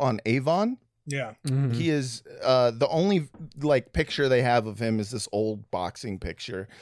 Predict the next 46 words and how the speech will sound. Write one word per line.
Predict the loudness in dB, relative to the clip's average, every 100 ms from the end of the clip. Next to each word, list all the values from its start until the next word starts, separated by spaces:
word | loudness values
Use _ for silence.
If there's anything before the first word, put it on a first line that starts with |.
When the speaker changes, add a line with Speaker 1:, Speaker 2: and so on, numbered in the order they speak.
| -20 -10
Speaker 2:
And | -8
it's | -2
Speaker 1:
A- | -2
Speaker 2:
the |
two | -2 2
guys | 2 2
who | 0
have | -2
paid | -4 -4 -4
the | -6 -4
least | -6 -6
attention | -10 -10 -12 -12 -12
the | -12
whole | -12
time. | -6 -2 2
Speaker 1:
Yes. | 2 4 4
Speaker 2:
<laughs> | 2 4
Like, | 0 2
who | 0
are | 0
supposed | -2 -4 -4
to | -6
figure | -4 -4 -4
out | -6 -8
who |
it | -12
is. | -14 -14 -16 -18 -18 0
Speaker 1:
It's | 2 2
the | -2
two | 0 2
people | 4 6 6 4
who |
pe-, | 4 2 2 2
paid | 4 4
the | 6 4 4
least | 2 2 2
amount | 4 4
of | 4
attention, | 2 2 2 2 0
and | 2 2
it's | 4
also, | 2 4 6 6 6
at | 4
one | 4 2
point, | 2 2 2 0
Daniels, | 2 4 4 4 2 -2